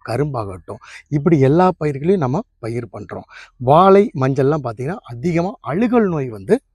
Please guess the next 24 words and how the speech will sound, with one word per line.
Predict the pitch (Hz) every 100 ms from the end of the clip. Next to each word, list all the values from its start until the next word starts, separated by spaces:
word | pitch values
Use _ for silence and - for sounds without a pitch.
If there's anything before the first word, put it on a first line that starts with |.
| -
வந்துரும். | 98 98 90 98 _ - -
காரணம் | 139 190 247 233 208 113
என்ன | 113 127
அப்படின்னா, | 107 98 160 - 107
அளவுக்கு | 135 208 240 - - 120
அதிகமான | 135 131 113 139 170
தண்ணியை | 110 117 120 165 _
நம்ம | 101 143 - _ -
அந்த | 107 101
வாழைக்கு | 117 139 127 -
கொடுக்கும்போது | 107 123 113 92 87 98 254 - - - 135
வேரல்கள் | 156 233 214 185 160 151 139
ஏற்பட்டு | 117 - 107 220 233 113
வாழை | 123 143 175 -
சாவதற்குண்டான | 123 165 170 147 127 127 113 104 104
நிலைமைக்கு | 104 98 - 359 _
தள்ளப்பட்டுரும். | 190 185 - - - - - - - -
தண்ணி | 185 269 277 -
குறைவா | 156 214 240 220 -
கொடுத்தாலும் | 151 - 127 151 302 139
அந்த | 120 104
வாழை | 139 147 101
வந்து | 98 277 _ -
மன | 127